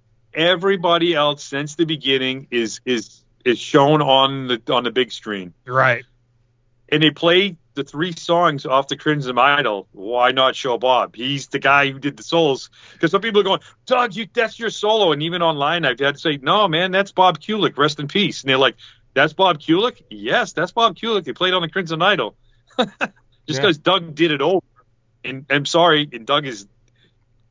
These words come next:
Speaker 1: his sound compared to Bob Kulick is not close to what the original was. It doesn't sound
Speaker 3: No,
Speaker 1: at
Speaker 3: but,
Speaker 1: all. The
Speaker 3: but
Speaker 1: re-idol-
Speaker 3: Bob, Bob was, Bob was absolutely u-, unique. Did Bob play live
Speaker 1: It's fun.
Speaker 3: with, uh, Blackie at
Speaker 2: As
Speaker 3: any
Speaker 2: far
Speaker 3: point?
Speaker 2: as I know,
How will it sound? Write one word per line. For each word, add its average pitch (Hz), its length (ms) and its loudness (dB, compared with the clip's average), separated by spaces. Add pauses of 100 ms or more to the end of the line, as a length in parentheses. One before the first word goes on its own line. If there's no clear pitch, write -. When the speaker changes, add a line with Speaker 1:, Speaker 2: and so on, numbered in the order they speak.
(240)
Speaker 1:
his 160 200 0
sound 160 380 2
compared 156 280 -2
to 131 60 -2
Bob 139 240 2
Kulick 143 340 -2
is 107 180 -10
not 127 380 0 (520)
close 131 500 0 (200)
to 120 120 -4
what 117 320 2
the 117 100 -8
original 110 360 -4
was. 98 400 -2
It 113 180 -6
doesn't 110 380 0
sound 107 480 0
Speaker 3:
No, 175 240 -2
Speaker 1:
at 110 80 2
Speaker 3:
but, - 20 2
Speaker 1:
all. 98 180 0
The 104 80 -4
Speaker 3:
but 104 60 -2
Speaker 1:
re-idol- 113 440 2
Speaker 3:
Bob, 120 80 -12
Bob 143 300 0
was, 127 160 -6
Bob 135 320 -4
was 120 140 -6
absolutely 117 400 -8
u-, 110 120 -10 (100)
unique. 104 400 -6
Did 135 160 -12
Bob 220 240 -4
play 151 180 -8
live 85 360 -6
Speaker 1:
It's 95 100 -8
fun. 226 260 -2 (280)
Speaker 3:
with, 101 240 -6
uh, 104 140 -4
Blackie 104 440 -6 (500)
at 107 80 -8
Speaker 2:
As 104 100 -4
Speaker 3:
any - 40 -4
Speaker 2:
far 170 140 2
Speaker 3:
point? 165 40 4
Speaker 2:
as 143 100 -2
I 135 100 2
know, 127 60 0